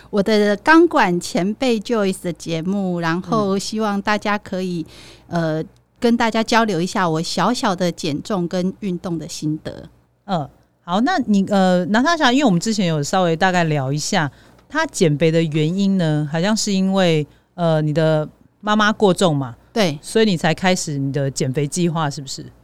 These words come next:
Speaker 1: 对，对，对。
Speaker 2: 呃，所以可以大概讲一下吗？
Speaker 1: 呃，因为我妈妈一直都是一个小小肉肉的妈妈，然后到中
Speaker 2: 嗯，什么叫小小肉肉？
Speaker 1: <laughs> 就是那种，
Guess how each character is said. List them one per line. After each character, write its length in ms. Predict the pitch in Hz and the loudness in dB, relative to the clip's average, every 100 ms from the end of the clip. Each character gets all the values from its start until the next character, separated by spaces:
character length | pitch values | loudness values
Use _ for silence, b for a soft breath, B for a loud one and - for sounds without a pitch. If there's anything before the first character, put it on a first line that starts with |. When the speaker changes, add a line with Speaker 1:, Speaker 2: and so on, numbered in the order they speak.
| _ | _
Speaker 1:
对， 160 | 202 165 | -6 -4
对， 160 | 165 | -4
对。 240 | 156 160 - - | -4 -6 -8 -8
Speaker 2:
呃， 100 | 165 | -6
所 200 | - 214 | -2 -4
以 100 | - - | -4 -6
可 120 | 220 | -2
以 40 | |
大 120 | 196 | 2
概 120 | 196 185 | 2 0
讲 220 | 147 131 | -6 -8
一 20 | |
下 220 | 139 151 | -8 -8
吗？ 200 | 131 131 - | -10 -16 -8
Speaker 1:
呃， 280 | - 208 196 | 0 2 4
因 120 | 294 | 4
为 80 | 392 | 6
我 160 | 320 190 | 6 4
妈 140 | 226 | 4
妈 200 | 262 262 | 2 2
一 140 | - 254 | 0 -2
直 220 | 254 214 | -2 -6
都 180 | 226 220 | -4 -4
是 160 | - | -2
一 120 | 220 208 | -4 -2
个 200 | 185 175 | -2 -2
小 440 | - - 160 180 | -4 -4 -2 -2
小 260 | - 196 139 | 0 -2 0
肉 240 | 208 180 | 2 2
肉 220 | 196 165 | 2 0
的 100 | 156 | -2
妈 220 | 156 160 | -2 0
妈， 280 | 160 160 156 160 | 0 0 -2 -2
然 140 | 196 | -2
后 180 | 190 220 | 2 2
到 260 | 160 226 202 | 4 4 2
中 360 | - 233 226 | 0 2 6
Speaker 2:
嗯， 20 | |
什 80 | 233 | 6
么 40 | 208 | 6
叫 40 | |
小 240 | 202 160 | 2 0
小 240 | 156 165 147 | 0 0 2
肉 140 | 165 | 2
肉？ 120 | 156 156 | 2 -2
Speaker 1:
<laughs> 80 | - | 0
就 80 | 156 453 | 4 4
是 180 | 440 392 | 4 4
那 120 | 381 | 6
种， 340 | 269 233 214 | 6 4 2